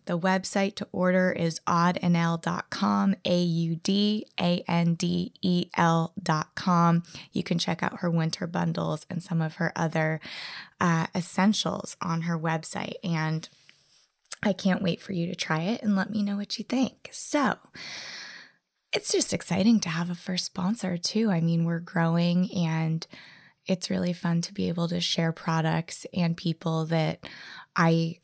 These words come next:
love. And it's just a fun new way to do that on the podcast. So that's the tea on Audenelle. And let's dive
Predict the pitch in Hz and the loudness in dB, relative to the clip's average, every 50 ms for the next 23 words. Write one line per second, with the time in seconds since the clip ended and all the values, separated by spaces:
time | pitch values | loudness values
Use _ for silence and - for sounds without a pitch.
0 | _ _ - 180 214 285 - - - - - - _ _ - - - - 185 170 | _ _ -2 0 0 0 -2 -4 -6 -12 -18 -20 _ _ -20 -10 -4 -2 -2 0
1 | 165 170 170 170 185 170 - - 170 165 - - 170 - - 165 165 160 165 180 | 0 0 -2 -2 -4 -8 -8 -8 -8 -8 -8 -10 -10 -8 -6 -2 -2 0 -2 -2
2 | - _ _ _ - - _ - 180 170 165 165 160 160 160 151 156 160 - - | -4 _ _ _ -20 -10 _ -2 0 0 0 0 0 -2 -2 -4 -4 -6 -8 -10
3 | 180 170 - 170 160 160 160 165 - - - 180 156 151 165 165 - - - - | -10 -8 -8 -6 -6 -6 -6 -8 -8 -8 -6 -6 -4 -4 -6 -8 -8 -10 -10 -10
4 | - - - - - - - - - - - - - - - 196 - - - - | -10 -12 -12 -12 -12 -12 -10 -8 -8 -6 -6 -6 -4 -2 0 0 0 -2 -6 -12
5 | _ _ - - 202 196 226 240 - - - - _ - 196 196 175 - - - | _ _ -6 -2 0 0 0 -2 -4 -8 -10 -10 _ 0 0 0 0 -2 -2 0
6 | 165 160 165 208 285 - - - 135 135 - - - - 160 156 156 156 156 151 | 0 2 2 0 -2 -2 -2 0 2 2 2 0 0 0 0 0 0 0 0 0
7 | 147 147 151 180 226 254 - - - - - - - - - - - _ - 214 | 0 0 0 0 -2 -2 -6 -12 -14 -12 -12 -12 -12 -14 -16 -16 -10 _ 2 4
8 | 214 208 202 202 202 202 202 190 - - _ _ _ _ - - 185 185 196 - | 4 4 4 4 4 2 2 0 -2 -6 _ _ _ _ -6 -2 -2 -2 -2 -2
9 | - - - - 226 214 220 220 208 | -6 -8 -6 -4 -4 -2 -2 -2 -4